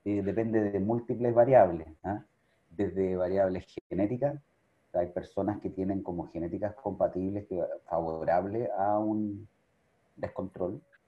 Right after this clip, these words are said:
con el alcohol o con otra sustancia, eh, así llamadas como personalidades adictivas, pero también, eh, tiene que ver con hábitos, ¿no? Como hay personas que tienen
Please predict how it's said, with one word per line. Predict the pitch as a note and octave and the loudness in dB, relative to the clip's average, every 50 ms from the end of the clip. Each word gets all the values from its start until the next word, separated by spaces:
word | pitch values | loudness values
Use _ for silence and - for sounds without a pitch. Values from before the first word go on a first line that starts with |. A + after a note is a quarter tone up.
| _ _ _ _ _ _ _ _ - | _ _ _ _ _ _ _ _ -4
con | F2+ E2 | -2 0
el | E2 E2 | 0 0
alcohol | E2 D#2 D#2 - - E2+ E2 E2 E2+ F2 | 0 -2 -2 -6 -8 -4 -4 -2 -2 -2
o | E2+ E2+ | -2 -2
con | E2+ E2 | -2 -4
otra | D#2+ D#2+ E2 | -6 -8 -10
sustancia, | - - E2+ - _ F2+ E2 D#2+ D#2+ - _ - G#2+ A2 - _ _ _ _ _ _ _ _ | -12 -14 -16 -8 _ -4 -4 -4 -6 -10 _ -12 -12 -12 -12 _ _ _ _ _ _ _ _
eh, | - E2+ - - - | -10 -10 -10 -4 -4
así | D#2+ E2 - - - F2+ | -4 -4 -4 -6 -4 -2
llamadas | F2+ F2 F2 F2 E2+ - | -2 0 2 0 0 -2
como | - F2+ F2 E2 - | -4 -4 -4 -4 -4
personalidades | E2 - - - D#2+ D#2 D#2 D#2 D#2+ D#2 E2 F2 F2+ F2+ F2 | -6 -6 -4 -2 -2 -2 0 -2 -2 0 2 2 2 0 0
adictivas, | F2+ F2 F2 - - _ - F#2+ F#2+ G#2+ A2+ A2+ - _ _ _ _ _ _ _ _ _ _ _ _ _ _ _ | -2 -4 -4 -8 -10 _ -8 -6 -6 -6 -8 -10 -14 _ _ _ _ _ _ _ _ _ _ _ _ _ _ _
pero | G2+ G2 G2 | -2 0 2
también, | G#2 G2 G2 G2+ G2+ G2 G2 G#2+ A2+ B2 C3+ C3+ C#3 C#3+ - - | 4 4 4 2 2 2 4 4 4 4 4 2 0 -2 -2 -4
eh, | - G2+ G2 | -2 -2 -2
tiene | G2+ G#2+ G#2+ A2 | 0 0 0 0
que | G#2 G#2+ G2+ | 0 2 2
ver | G#2+ A2 A2 A2 - | 2 0 0 -2 -2
con | - A2 G#2+ G#2+ G#2+ - | 0 0 2 2 4 6
hábitos, | G#2+ B2 B2+ B2 G2+ - - F2 - - - _ _ _ _ _ _ _ _ _ - | 6 6 6 6 2 -2 -6 -10 -12 -14 -20 _ _ _ _ _ _ _ _ _ -12
¿no? | E2+ F#2+ G2+ G2+ - _ _ | -10 -10 -10 -12 -16 _ _
Como | - - E2 F2 E2+ | -16 -10 -6 -2 -2
hay | E2 E2 E2+ | -2 -2 -4
personas | - F#2+ F2 - - G2+ G2+ G2+ | -8 -12 -8 -4 -2 -2 -2 -2
que | - A2 F#2+ | -4 -6 -4
tienen | G#2+ G#2 G#2 G#2 G2+ G#2 - | 0 2 4 4 2 2 -4